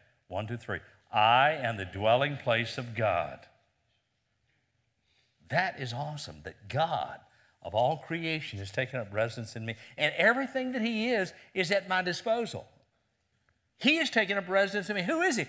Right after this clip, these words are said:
He's Wonderful, Counselor, Mighty God, Everlasting Father, and Prince of Peace. I wanna, here's how we wanna unpack it. Wonderful. What does that mean to you this Sunday morning?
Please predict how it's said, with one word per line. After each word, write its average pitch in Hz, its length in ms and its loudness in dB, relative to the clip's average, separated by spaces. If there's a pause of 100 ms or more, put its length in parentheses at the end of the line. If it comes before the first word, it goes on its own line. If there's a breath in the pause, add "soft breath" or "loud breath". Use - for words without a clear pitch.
(140 loud breath)
He's 170 180 0
Wonderful, 214 540 2
Counselor, 196 540 2
Mighty 208 300 4
God, 196 220 6 (200 loud breath)
Everlasting 247 560 6
Father, 226 240 8
and 233 100 -2
Prince 226 220 0
of 214 100 -2
Peace. 214 380 -2 (240)
I 175 100 6
wanna, 214 180 4 (220)
here's 214 200 4
how 226 120 4
we 220 60 2
wanna 208 300 6
unpack 196 320 6
it. - 80 -14 (240 loud breath)
Wonderful. 170 540 6
What 294 160 10
does 294 100 -2
that 294 200 6
mean 262 220 4
to 240 60 4
you 226 140 4
this 208 200 0
Sunday 226 220 4
morning? 226 220 4